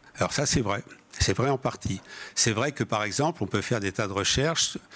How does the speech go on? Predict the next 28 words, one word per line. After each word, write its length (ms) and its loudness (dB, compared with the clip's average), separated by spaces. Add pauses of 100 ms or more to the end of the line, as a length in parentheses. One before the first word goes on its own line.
ce 80 -16
qu'on 100 2
appelle 300 -2
open 300 0
data, 280 0
open 200 -4
science, 500 2 (320)
c'est 140 2
les 100 2
grandes 320 2
bases 280 -2
de 120 0
données 160 4
publiques 420 0
qui 120 -2
sont 160 2
access-, 400 0
accessibles 540 0
aux 40 2
chercheurs 560 0 (460)
et 80 0
qui 100 0
permettent 380 0
de 80 0
faire 180 0
des 140 -4
tas 120 -2
d'avancées. 500 -2